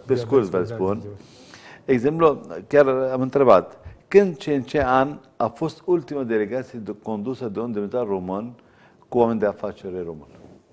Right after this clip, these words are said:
Speaker 2: Nici eu nu țin.
Speaker 1: Ok.
Speaker 2: Ia, ia, spuneți repede,
Speaker 1: Mulțumesc.
Speaker 2: păi.
Speaker 1: Mai departe.
Speaker 2: Alte întrebări.
Speaker 1: Când și în ce an au fost vizitate investiții românești de către demnitari români?
Speaker 2: Alta.
Speaker 1: Ați văzut.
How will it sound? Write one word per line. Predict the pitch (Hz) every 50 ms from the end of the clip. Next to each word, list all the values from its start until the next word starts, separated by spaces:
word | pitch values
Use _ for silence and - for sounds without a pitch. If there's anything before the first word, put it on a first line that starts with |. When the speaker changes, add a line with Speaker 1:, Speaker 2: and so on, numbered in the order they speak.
| _ _ _ - _ _ _
Speaker 2:
Nici | - 123 131 123 -
eu | 127 123
nu | 123
țin. | 117 - - 107 101 95 87 85
Speaker 1:
Ok. | 80 - 82 - - - - _ _ -
Speaker 2:
Ia, | 127 131 123
ia, | 107
spuneți | 95 - - 127 123 120
repede, | 110 110
Speaker 1:
Mulțumesc. | 110 107 101 - 107 101 92 95
Speaker 2:
păi. | - 101 87 -
Speaker 1:
Mai | 107 107
departe. | 101 101 - - 85 78 -
Speaker 2:
Alte | 123 117 - 117
întrebări. | 113 104 - - 165 180
Speaker 1:
Când | 190 165 -
și | - 160
în | 156 143 143 143 139 131 120
ce | 123 - - 151 143
an | 131 135 135 139 147 151 147 - - - - - - _ _ _ _ _ -
au | - 139 135 131
fost | 123 - 160 165 151 - -
vizitate | 147 131 131 127 117 120 117 - 156 156 131 143
investiții | 135 131 120 110 117 110 - 143 131 131 143
românești | 127 120 117 117 117 123 131 135 113 110
de | 113 110
către | 107 - 123 120 110 - 107 113 107 104 - - 101
demnitari | 98 101 98 98 92 - 98 95
români? | 90 85 82 80 80 82 _ _ _ _ _ _ _ _ _ _ _ _ _ _ _ _ _ _ _ _ _ _ _ _ _ _ _ _
Speaker 2:
Alta. | - 120 113 101 - - - -
Speaker 1:
Ați | 107 104
văzut. | 87 98 92 85 98